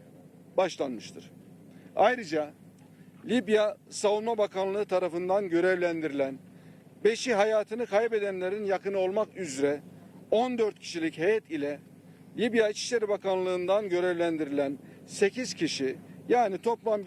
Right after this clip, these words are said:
yirmi iki kişilik Libya ekibi Ankara'ya intikal etmiştir. Bu elim kazada hayatını kaybedenlere Allah'tan rahmet, ailelerine,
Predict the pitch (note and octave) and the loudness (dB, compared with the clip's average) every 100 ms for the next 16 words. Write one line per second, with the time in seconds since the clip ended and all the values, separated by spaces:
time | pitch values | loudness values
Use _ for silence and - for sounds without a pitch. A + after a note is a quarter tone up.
0 | G3 G#3+ A3+ A3 - B3 - G3+ F#3+ F3+ | -2 -2 -2 -4 -4 -4 -2 -4 0 2
1 | D#3+ - - - - - A#3+ G3+ F3+ G3 | 2 -2 -18 -20 -6 0 2 4 2 0
2 | - F3 G3 G3 A#3+ E3 F3+ G3 A3+ - | -6 -2 0 2 2 2 0 0 -2 -6
3 | - - G3 D#3+ E3+ G3 A3+ - - F3 | -14 -4 -4 -2 0 0 0 -4 -2 -2
4 | - C#3 - - - - - - - - | -2 -4 -4 -10 -12 -20 -20 -20 -20 -20
5 | - - - - - - - - - - | -20 -20 -20 -20 -20 -20 -20 -20 -20 -20
6 | - - - - - - A3 A#3 A#3 C4 | -20 -20 -20 -20 -18 -2 0 2 0 -2
7 | A#3+ F#3+ F3+ F#3+ F#3 G3+ G3 G3+ F#3 G3 | 0 0 2 0 0 2 2 2 -2 -6
8 | A3 A3+ G#3+ G3 G#3+ F#3+ E3+ E3 E3 F#3+ | -6 -8 0 2 2 0 0 0 -2 -2
9 | A3 - - - _ _ _ - F#3+ G3 | -4 -8 -20 -20 _ _ _ 0 2 2
10 | F3 G#3 G#3 - - - - D#3+ F3 E3+ | 2 0 -2 -4 -18 -20 -4 0 2 2
11 | D#3+ D#3+ - - - - - - - - | -2 -4 -8 -20 -20 -20 -20 -20 -20 -20
12 | - - - D3+ F#3 F#3+ F#3 F3 E3+ D#3 | -20 -20 -2 4 4 4 0 0 0 -2
13 | D3+ D3+ | -4 -4